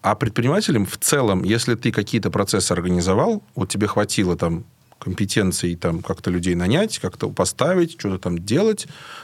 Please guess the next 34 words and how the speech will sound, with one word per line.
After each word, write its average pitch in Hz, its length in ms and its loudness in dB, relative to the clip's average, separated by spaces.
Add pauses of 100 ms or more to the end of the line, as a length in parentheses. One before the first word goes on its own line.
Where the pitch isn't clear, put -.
(100)
то 98 180 0 (160)
чисто 123 320 0
технически - 580 0
вот 92 160 0
теперь 208 520 0
у 104 80 0
тебя 98 240 0
есть 117 140 2
возможность 101 540 2 (100)
уйти 101 320 0
в 87 80 0
отпуск, - 380 0 (540)
и 170 340 2 (280)
там 151 280 2
ещё 151 280 2
что-то 156 340 0
работает. 92 600 0 (180)
Правда, 113 320 0
надолго 95 520 0
всё - 160 -2
равно 240 80 4
не 277 60 2
получится 104 420 0
у - 20 -8
тебя - 140 -2
уйти, 87 280 -4 (600)
потому 95 200 0
что 98 180 0
он 92 60 0
со 95 140 0
временем 98 160 2
всё 98 100 0
равно 92 120 2
развалится. 87 420 -2